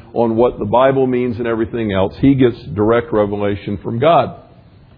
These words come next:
It's interesting that not only do religions make these claims of authoritarianism, but another place that you find it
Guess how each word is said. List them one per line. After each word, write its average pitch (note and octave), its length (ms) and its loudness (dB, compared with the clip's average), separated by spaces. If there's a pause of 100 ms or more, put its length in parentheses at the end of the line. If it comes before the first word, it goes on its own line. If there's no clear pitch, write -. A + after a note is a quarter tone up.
(720)
It's C3+ 200 2
interesting D#3+ 580 4
that D3+ 100 2
not D3+ 240 2
only D3 180 2
do B2+ 100 -2
religions C3+ 640 2
make B2 300 -2
these A2 220 -4
claims A2+ 500 -2 (240)
of C3 140 2
authoritarianism, A#2+ 1160 0 (260)
but D3 140 4
another F3 360 4
place C#3 340 0
that D3 100 -6
you C3+ 240 0
find B2+ 300 0
it E3 140 -2